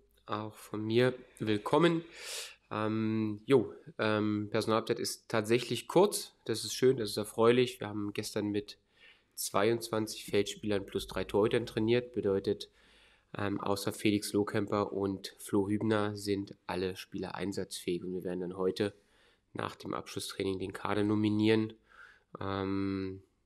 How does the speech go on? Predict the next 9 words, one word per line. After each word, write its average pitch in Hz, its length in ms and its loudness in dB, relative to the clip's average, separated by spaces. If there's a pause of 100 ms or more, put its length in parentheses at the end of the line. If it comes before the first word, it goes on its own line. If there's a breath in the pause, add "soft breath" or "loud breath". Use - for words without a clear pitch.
(120)
was - 180 -10
sicherlich 92 440 -6
dann 87 160 -10
auch, 90 140 -12 (540 soft breath)
ja, 95 180 -4
den 90 160 -2
ein 87 200 2
oder 90 160 0
anderen 90 480 -2